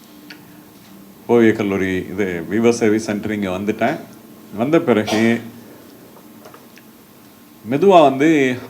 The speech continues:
ஆதி இங்க இருக்கிறாரு, then சா கந்தசாமி இருக்காங்க. மெதுவா நாங்க ஏற்கனவே கல்லூரி நாட்கள்லயே வந்து, அஹ், ஆல்டர்னேட் மேகசினுக்கெல்லாம் ஒர்க் பண்ணி கொடுக்குற நிலை இருந்து, சென்னை திரும்பி வந்த உடனே ஆதி எல்லாம் இருக்கும் பட்சத்தில் அது வேற மாதிரி ஒரு பரிணாமம்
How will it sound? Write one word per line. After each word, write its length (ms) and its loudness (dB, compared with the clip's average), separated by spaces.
ஆதி 340 4
இங்க 160 -2
இருக்கிறாரு, 600 -6
then 200 -4
சா 240 -2
கந்தசாமி 500 -8
இருக்காங்க. 540 -8
மெதுவா 320 2
நாங்க 280 2
ஏற்கனவே 640 -2
கல்லூரி 360 2
நாட்கள்லயே 720 -2
வந்து, 520 -4
அஹ், 440 -10
ஆல்டர்னேட் 520 -2
மேகசினுக்கெல்லாம் 800 -2
ஒர்க் 200 -4
பண்ணி 160 -8
கொடுக்குற 440 -10
நிலை 320 -6
இருந்து, 400 -10
சென்னை 380 -4
திரும்பி 260 -4
வந்த 260 -6
உடனே 280 -8
ஆதி 300 -2
எல்லாம் 380 -2
இருக்கும் 300 -12
பட்சத்தில் 580 -12
அது 320 -2
வேற 260 4
மாதிரி 280 -6
ஒரு 100 -6
பரிணாமம் 600 -14